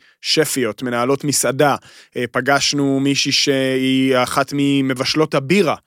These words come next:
אה, היחידות, אה, בשוודיה. אה, המון, המון, המון נשים בפרונט של המקומות, וגם במטבח, וגם בפלור, וזה אדיר, וזה כיף, וזה משמח מאוד לראות.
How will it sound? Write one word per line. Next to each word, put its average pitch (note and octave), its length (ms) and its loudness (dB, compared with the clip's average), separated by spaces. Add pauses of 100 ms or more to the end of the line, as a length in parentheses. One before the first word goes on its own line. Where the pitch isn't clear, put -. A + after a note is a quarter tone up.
(340)
אה, A#2+ 320 -2
היחידות, C3+ 640 -4
אה, B2+ 160 2
בשוודיה. B2+ 640 -2 (400)
אה, B2+ 240 -2
המון, E3 560 0
המון, D3 340 -2 (120)
המון C#3+ 400 0
נשים B2+ 520 0 (240)
בפרונט C3 500 -2
של C3 160 0
המקומות, B2 680 -2 (140)
וגם B2 680 -2
במטבח, C3 480 -2 (100)
וגם B2 500 -2
בפלור, C#3 440 0 (440)
וזה A#2+ 240 -4
אדיר, C3+ 340 0 (220)
וזה A2+ 180 -6
כיף, - 420 -4
וזה G#2+ 160 -8
משמח G#2+ 400 -6
מאוד A2 200 -6
לראות. C#3+ 360 -2